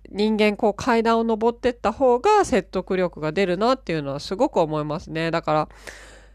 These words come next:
そう。なんか、バンタンのコンサート行った時に、本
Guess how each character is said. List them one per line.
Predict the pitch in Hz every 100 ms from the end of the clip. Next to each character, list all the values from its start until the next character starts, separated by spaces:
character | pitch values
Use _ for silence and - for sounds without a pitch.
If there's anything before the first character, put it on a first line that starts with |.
| - - - - - - - - - -
そ | - 202 160 131 -
う。 | - - -
な | 175 170
ん |
か、 | 147 160 151 147 143 - -
バ | 254 381 453
ン | 370
タ | - 185 170 165
ン | 165
の | 165
コ | 254 233
ン |
サ | 233 175
ー | 156
ト | 160
行 | 156
っ | 156
た | -
時 | 165 170 160
に、 |
本 | 185 392